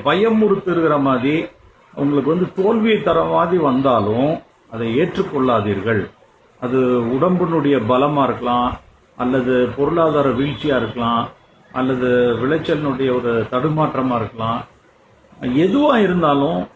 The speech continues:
நம்மை நேசித்து நம்மை தெரிந்து கொண்ட இயேசு கிறிஸ்து உங்களை வந்து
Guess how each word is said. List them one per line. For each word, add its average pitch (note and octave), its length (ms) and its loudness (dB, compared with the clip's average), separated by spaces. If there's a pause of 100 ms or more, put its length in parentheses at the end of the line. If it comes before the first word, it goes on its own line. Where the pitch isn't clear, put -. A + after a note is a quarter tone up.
(460)
நம்மை C#3 640 0
நேசித்து F3 760 -2
நம்மை C3+ 400 -2
தெரிந்து F3+ 360 0
கொண்ட D3 240 -2
இயேசு D3 420 -2
கிறிஸ்து A#2 640 -6 (640)
உங்களை B2+ 280 -2
வந்து C#3 260 2